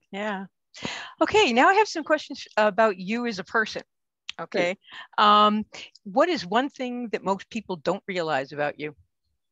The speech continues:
Speaker 2: Hmm. Well, this is not me. I, one thing I do mention, I always belabor this point, is that, like I said, the tie-in stuff is not generated by me. I, I,
Speaker 1: Right.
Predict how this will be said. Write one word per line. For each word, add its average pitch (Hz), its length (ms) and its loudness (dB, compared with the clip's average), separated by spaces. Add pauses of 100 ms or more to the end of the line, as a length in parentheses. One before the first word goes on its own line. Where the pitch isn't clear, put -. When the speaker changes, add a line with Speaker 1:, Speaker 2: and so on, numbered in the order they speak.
(800)
Speaker 2:
Hmm. 123 1000 0 (2000)
Well, 220 400 2 (220)
this 190 160 -2
is - 240 -6 (300)
not 180 360 0
me. 185 120 4
I, 175 140 0
one 220 160 4
thing 220 100 0
I 156 100 0
do 196 220 -2
mention, 165 300 2
I 143 140 2
always 139 300 -2
belabor 135 320 -2
this 123 120 -2
point, 120 460 -4
is 127 320 -2
that, 135 60 -6
like 123 180 -4
I 120 40 -6
said, 117 220 -6
the 127 80 -4
tie-in 165 560 0
stuff 127 460 -2 (1200)
is 170 200 2
not 175 220 2
generated 139 460 2
by 110 120 -2
me. 101 260 -10 (720)
I, 131 120 -2
I, 131 360 0
Speaker 1:
Right. - 160 -14